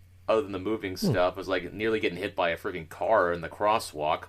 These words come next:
Speaker 1: while I was in the middle of the damn crosswalk, and the green light was telling me to go, you know, cross the crosswalk. Some
Speaker 2: Yeah.
Speaker 1: dude in a Bronco, like, sped through and almost hit me, and I had to literally move out of the way 'cause the dude was literally, like, five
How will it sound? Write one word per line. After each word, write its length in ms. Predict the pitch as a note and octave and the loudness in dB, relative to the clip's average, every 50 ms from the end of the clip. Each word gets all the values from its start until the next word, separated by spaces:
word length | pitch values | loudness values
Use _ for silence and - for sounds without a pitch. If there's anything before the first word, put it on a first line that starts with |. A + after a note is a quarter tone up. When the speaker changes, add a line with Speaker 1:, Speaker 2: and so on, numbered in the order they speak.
| - F#2 | -8 0
Speaker 1:
while 300 | F#2+ G#2 A#2+ A2 A#2 B2 | 4 4 6 6 6 6
I 60 | F#2 G2+ | 6 4
was 160 | G#2 G#2 - | 2 0 -2
in 60 | - | -6
the 60 | G2+ F#2+ | -6 -4
middle 260 | G2 G#2+ G#2 G2 F#2 - | -2 -2 -2 -2 -2 -4
of 100 | - - | -4 -4
the 80 | F#2+ F2 | -2 -2
damn 280 | G2 G2 F#2+ F2+ E2+ | -2 -2 -2 -4 -6
crosswalk, 800 | - - - G#2+ G#2 G#2 G#2+ - - - D2 D2+ D#2 D#2+ E2 - | -8 -6 -2 0 2 2 2 0 -4 -6 -2 0 2 2 2 0
and 120 | F#2 F#2 F#2+ | -4 -6 -6
the 40 | |
green 360 | F2+ G#2+ G#2 G#2+ G#2 G2 F#2 F2+ | -4 -2 0 0 0 -2 -4 -2
light 460 | F2+ G2 G#2+ G#2 F#2+ F2+ F#2+ - - - - - - - - - | 0 2 4 4 4 4 2 0 -6 -14 -20 -20 -20 -20 -20 -14
was 600 | - F2 G#2+ G#2+ G#2 G2+ G2 F#2+ F#2 F2+ - - - - - - | -2 4 6 6 6 6 4 2 0 -2 -6 -10 -14 -20 -20 -10
telling 280 | - - A2+ G#2+ G#2 G2 | 0 2 2 2 2 0
me 100 | F#2+ F#2 | -4 -4
to 80 | F#2 E2 | -6 -4
go, 520 | D#2+ G#2+ A#2+ B2 A2 F2 D#2 D#2+ F2 - - - - - - - - - - - - - - - - - | 4 6 8 10 10 8 6 4 2 -2 -4 -10 -20 -20 -20 -20 -20 -20 -20 -20 -20 -20 -20 -18 -14 -12
you 100 | F#2 F2 | -10 -10
know, 360 | D#2+ D#2+ D#2+ E2 G2 A2 G2+ G2+ - - | -8 -6 -2 -2 -2 -2 -4 -8 -14 -18
cross 320 | - - A#2 B2 C3+ C3+ - | -4 0 2 4 4 2 0
the 100 | G#2 - | -2 -2
crosswalk. 720 | - G2 F2+ D#2 D2+ - - - D#2+ - - D#2 F#2 - - - - - - - - - - | 2 2 2 2 2 0 -4 -8 -6 -2 -2 -2 -2 -2 -6 -16 -20 -20 -20 -20 -16 -10 2
Some 140 | - F3 | 4 6
Speaker 2:
Yeah. 120 | C#3+ A2 F#2+ E2+ | 6 6 4 2
Speaker 1:
dude 300 | D#2+ F#2+ F#2+ F#2+ F#2+ F#2 | -2 -2 0 0 0 0
in 60 | F2 F2 | -2 -4
a 60 | D#2+ | -4
Bronco, 580 | D2 - F#2+ F#2+ G#2+ A2+ - E2 D#2+ D#2+ E2+ | -2 -2 0 2 2 0 0 -4 -4 -4 -2
like, 220 | F#2 E2+ D#2+ E2 - | -2 -2 -4 -4 -4
sped 580 | - - - - - - - G#2 G2+ F#2 F2+ | -4 -4 -4 -6 -6 -4 -2 0 0 0 -2
through 460 | - - F#2+ G2+ G#2+ G#2 G2 F#2+ F#2 F#2 | -6 -4 -2 0 2 2 2 2 2 0
and 80 | F2 | 0
almost 300 | F2+ F2 F2+ F2 - - | -2 -4 -6 -6 -6 -2
hit 180 | - A2 - F2+ | -2 -2 -2 -2
me, 260 | F#2+ A2 A#2+ A#2 G2+ | -4 -4 -2 -2 -2
and 100 | F#2 F2+ | 0 2
I 60 | F2+ | 2
had 140 | G2 G#2 - | 2 2 2
to 100 | F2+ F2 | 0 -4
literally 340 | E2+ C#2+ G2 A#2 A2 G#2+ G2+ | -4 -4 -4 -4 -2 -2 -2
move 160 | G2+ A2 G#2+ | -2 0 2
out 120 | G#2+ G2 | 2 2
of 60 | F2+ D#2+ | 2 2
the 80 | D2+ | -2
way 300 | D#2+ G2 B2 A#2+ G2+ F2+ E2+ | -2 0 2 2 2 2 0
'cause 160 | G#2 F#2 F2 | -2 -6 -6
the 60 | G2 | -8
dude 260 | - - A2+ A2+ A2 G#2+ | -4 -2 -2 0 0 -2
was 160 | G#2 F2+ - | -4 -4 -2
literally, 180 | A#2+ A#2 A2 | -2 -2 -2
like, 160 | G2+ F#2+ - - | -2 -4 -6 -2
five 400 | - A#2 G#2 F#2+ F2+ F2 F2 | 0 2 2 4 2 0 -2